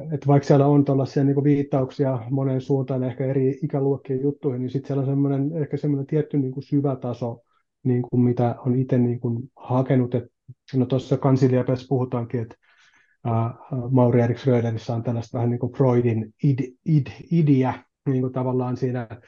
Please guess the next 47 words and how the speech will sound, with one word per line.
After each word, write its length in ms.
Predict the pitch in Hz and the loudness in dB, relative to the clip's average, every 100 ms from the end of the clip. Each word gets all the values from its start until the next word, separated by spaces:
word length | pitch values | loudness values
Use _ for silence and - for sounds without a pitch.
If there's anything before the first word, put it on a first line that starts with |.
| _ _ _ | _ _ _
siinä 260 | 135 127 | -2 0
hahmossa, 520 | 131 147 143 117 123 | 2 2 2 0 -4
niin, 260 | 120 120 123 | -4 -4 -6
niin 160 | 131 123 | -2 0
mulla 280 | 127 131 135 | 0 0 0
on 200 | 131 139 - | -2 -6 -6
kyllä 220 | 135 131 | -4 0
esimerkiksi 260 | 139 131 | 0 0
tossa 280 | - 139 143 | -2 -6 -4
niin 160 | 127 131 | -6 -6
kun 100 | - | -6
kirjoitusvaiheessa, 760 | - 139 131 131 135 123 - 127 | -2 0 -2 -4 -6 -8 -8 -10
mä 40 | |
katsoin 400 | 131 131 123 - _ - 131 135 | -4 0 0 -2 _ -6 -4 -2
just 240 | 127 - | -2 0
noita 140 | 123 143 | 2 6
muistiinpanoja 680 | 139 131 127 117 120 117 | 6 6 2 0 -2 -2
vähän, 160 | 117 117 | -2 -2
että 120 | 123 | -2
mitäs 280 | 123 120 - | -2 -4 -4
mä 100 | 120 | -2
oon 180 | 120 120 - - | -2 -4 -4 4
ni-, 260 | 139 135 147 | 6 8 8
niihin 380 | 143 131 127 | 8 8 6
niin 120 | 123 127 | 4 2
kun 300 | 131 117 - _ _ - | -2 -2 -6 _ _ 0
tehnyt 280 | 131 123 | 2 4
aikana, 320 | 120 123 123 120 | 2 2 0 -2
kun 100 | 123 | -2
mä 60 | |
oon 80 | 117 | -2
tehnyt 380 | 117 123 120 110 | -2 -4 -4 -6
erilaisia 360 | 117 120 131 | -6 -6 -4
rakennekarttoja, 920 | 120 127 - 120 113 131 117 - 123 113 | -4 -4 -2 -2 -4 -4 -6 -6 -6 -4
niin 100 | 117 | 0
mulla 200 | 120 123 | 2 4
on 100 | 131 | 6
myös 240 | 127 120 | 6 2
semmonen 400 | 139 123 123 120 | 2 2 0 -2
niin 80 | 120 | -4
kun 100 | 131 | -4
tavallaan, 300 | 131 123 123 | -4 -2 -2
että 120 | 117 127 | -2 -2
mä 60 | |
oon 100 | 123 | 0
jokaisen 500 | 131 131 127 127 113 | 0 2 0 -2 -2
luvun 520 | 127 127 127 107 107 | 2 2 2 0 -6